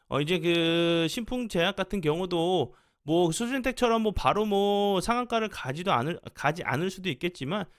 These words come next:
좀 조정을 주고 나서 다시 한번 상승을 하거나 음봉에서 좀 양봉으로 돌리면서 좀 슈팅이 나오는지 보시면 좋을 것 같고요.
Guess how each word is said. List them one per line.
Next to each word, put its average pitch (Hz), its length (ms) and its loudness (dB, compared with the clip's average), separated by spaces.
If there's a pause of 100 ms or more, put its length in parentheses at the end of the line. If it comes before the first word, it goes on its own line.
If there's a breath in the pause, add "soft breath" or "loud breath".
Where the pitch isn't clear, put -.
(160 soft breath)
좀 220 160 -6
조정을 214 460 2
주고 208 220 -2
나서 196 220 0
다시 139 280 -4
한번 185 160 -2
상승을 185 460 -4
하거나 185 480 0 (300 soft breath)
음봉에서 175 500 0
좀 185 120 -2
양봉으로 180 560 2
돌리면서 156 1000 0
좀 143 140 -6
슈팅이 143 680 -2
나오는지 117 880 0
보시면 135 640 -4
좋을 120 260 -2
것 131 120 -4
같고요. 127 500 0